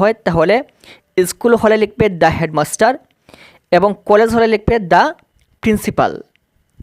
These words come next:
দুই নম্বর হচ্ছে কোনো কোম্পানির চাকরির জন্য হলে লিখবে the managing director অথবা the authority। কোনো ব্যাংকের চাকরির জন্য যদি হয়, তাহলে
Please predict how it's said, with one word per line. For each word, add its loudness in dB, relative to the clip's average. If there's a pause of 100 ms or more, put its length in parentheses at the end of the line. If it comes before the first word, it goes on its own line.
(680)
দুই 4
নম্বর 2
হচ্ছে -2 (120)
কোনো 0 (160)
কোম্পানির -2 (100)
চাকরির 0
জন্য -2 (100)
হলে 2 (880)
লিখবে 0 (160)
the 4 (160)
managing 0 (120)
director -2 (420)
অথবা 0 (100)
the 0 (240)
authority। -4 (1500)
কোনো 2 (140)
ব্যাংকের -2 (120)
চাকরির -2
জন্য -4 (120)
যদি -2
হয়, 2 (960)
তাহলে 4